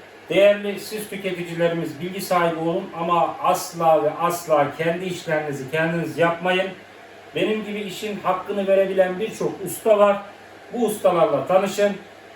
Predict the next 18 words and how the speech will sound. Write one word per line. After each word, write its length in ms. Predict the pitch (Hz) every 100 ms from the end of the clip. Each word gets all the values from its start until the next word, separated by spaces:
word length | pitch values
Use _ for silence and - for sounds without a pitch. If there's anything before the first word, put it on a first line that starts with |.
| 170
Gönül 300 | 196 214 180
rahatlığıyla 680 | 165 160 160 151 139 123 139
işlerinizi 580 | 170 - 185 175 143 131
yaptırın. 480 | 180 180 - 196 202 - - - - - - - - - - - - - -
Bana 240 | 151 240
da 60 | 247
yaptırmak 600 | 220 202 - 214 233 226
isteyen 480 | - 208 190 160 135
varsa 580 | - - - 220 220 - - - - - - - -
sıfır 460 | - - 226 220 185
beş 260 | 185 175 170
yüz 100 | 156
otuz 260 | 156 135
altı, 540 | 156 180 180 208 208 - - -
üç 180 | 190 -
yüz 120 | 185
seksen 580 | - 175 175 185 190 190
bir, 180 | 196